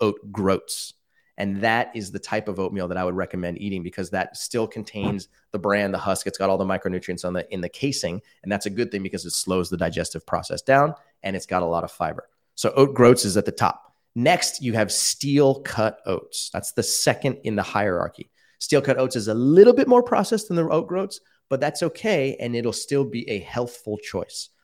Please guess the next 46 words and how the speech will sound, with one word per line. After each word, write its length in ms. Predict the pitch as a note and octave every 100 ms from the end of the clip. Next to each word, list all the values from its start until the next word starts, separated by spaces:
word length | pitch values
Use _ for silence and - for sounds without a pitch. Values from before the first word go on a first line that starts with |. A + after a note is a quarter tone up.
| _ _ -
Underneath 440 | C3+ D#3+ E3 D#3+
that, 420 | B2+ B2+ C#3+ D3+ -
you 200 | A2 A#2
have 420 | G#2 G#2+ G#2+ G2+ _ _ _ _ _ -
rolled 640 | A2+ A2+ B2 B2 B2+ C#3+ C#3+
oats, 540 | F2+ G2 - - - -
which 200 | G2 A2+
are 40 |
the 80 | F#2+
types 280 | - A2 -
of 100 | F#2+
oats 160 | G2+
that 160 | G#2 -
you 60 | G2+
get 140 | G2
at 60 | F2
the 60 |
grocery 320 | F#2+ F#2+ - G2
store 240 | G2 F#2+
that, 160 | F#2 G#2
you 100 | G2
know, 120 | F2
look 200 | G2+ G2
like 120 | F#2
little 160 | G2+ F2
sort 240 | - G2
of 80 | E2+
flat 320 | - A2 -
pancakes 640 | - G#2 G#2 - B2 C3 -
that 100 | F#2+
you 80 |
get 160 | F#2 F#2
from, 160 | F#2 F2+
like, 180 | D#2+
the, 200 | E2+ D#2+ - _ _
the 80 | F2+
Quaker 580 | - - A#2 A2 C3+ C3
box. 520 | A#2 A#2+ D#3+ - - _ _ -
And 140 | G2+ A2
then 100 | G#2+
underneath 420 | A#2 A2 A2 A2
that, 180 | A2 G2+
you're 100 | G2
gonna 200 | G2 F#2
have, 420 | F#2 F#2+ F#2 F2+ _ _ _ _ F#2+
uh, 380 | F#2 F2+ E2+